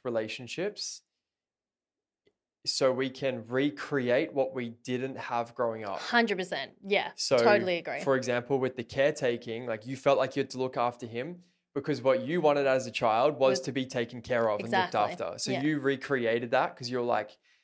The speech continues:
Speaker 1: "Yeah, a-, and that's what we'll do." And then we'll also attract people and relationships. And, like, even in my current relationship, I'm experiencing some deep things that, um, that,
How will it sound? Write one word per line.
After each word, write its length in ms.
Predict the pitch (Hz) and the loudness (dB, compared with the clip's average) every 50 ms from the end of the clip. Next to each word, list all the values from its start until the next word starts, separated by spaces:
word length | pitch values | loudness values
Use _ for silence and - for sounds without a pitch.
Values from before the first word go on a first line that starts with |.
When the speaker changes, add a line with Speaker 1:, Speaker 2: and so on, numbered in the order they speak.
| _ _ _ _ _ | _ _ _ _ _
Speaker 1:
"Yeah, 160 | - 127 113 | -2 0 0
a-, 260 | - - 131 127 - - | 0 0 -2 -2 -2 -4
and 140 | 139 131 | -2 -2
that's 180 | 135 127 127 - | -2 -4 -2 0
what 140 | 139 131 113 | 0 0 0
we'll 160 | 127 123 123 | -2 -4 -2
do." 300 | 117 127 120 113 110 92 - _ _ _ _ _ _ _ | -2 -2 -2 -2 -4 -8 -12 _ _ _ _ _ _ _
And 220 | 131 131 131 131 | 0 0 2 2
then 140 | 127 123 123 | 0 2 4
we'll 120 | 127 135 107 | 2 4 6
also 320 | 139 139 139 - 147 131 | 6 4 4 6 4 4
attract 480 | 123 - - 151 135 127 - - - - _ _ _ _ _ | 4 4 4 2 2 2 0 -6 -14 -20 _ _ _ _ _
people 480 | - 143 143 139 143 123 120 117 117 - | 0 0 0 0 0 0 0 0 -2 -2
and 140 | - 120 117 | -4 -4 -2
relationships. 840 | 113 117 131 139 131 139 127 117 - 123 113 - - - - - - _ _ _ _ _ _ | 0 2 2 2 0 -4 -8 -4 -4 -4 -4 -4 -6 -6 -8 -8 -10 _ _ _ _ _ _
And, 340 | 120 117 120 117 117 117 113 - _ _ _ _ _ _ _ _ _ _ _ _ | -8 -6 -6 -6 -6 -8 -14 -18 _ _ _ _ _ _ _ _ _ _ _ _
like, 200 | 120 123 120 - - | -2 -2 -2 -2 -4
even 300 | 139 135 123 131 131 131 | -6 -4 -4 -2 -2 -2
in 80 | 123 | 0
my 160 | 123 127 165 | 2 2 2
current 300 | 175 - 156 143 131 120 117 | 2 4 2 4 4 2 2
relationship, 500 | 117 117 117 113 - 117 - - 113 101 | 0 0 -2 -2 -4 -10 -6 -6 -4 -2
I'm 200 | 110 135 147 143 | 0 0 0 0
experiencing 600 | 135 - - - - 131 131 127 120 - 127 120 | -2 -4 -6 -4 -4 -4 -4 -4 -6 -8 -10 -10
some 220 | - - 113 107 98 | -10 -10 -12 -8 -6
deep 240 | - 123 135 131 - | -4 -4 -4 -6 -6
things 360 | - 131 135 147 139 127 113 | -4 -2 -2 -2 -4 -6 -4
that, 280 | 117 117 113 - - - _ _ _ _ _ _ _ _ _ - | -2 0 0 0 -2 -10 _ _ _ _ _ _ _ _ _ -6
um, 420 | 113 113 113 110 107 107 110 110 - _ _ _ _ _ _ - | -4 -2 0 -2 -2 -4 -6 -10 -16 _ _ _ _ _ _ -4
that, 320 | 131 123 113 107 - - | -2 -2 0 0 -4 -6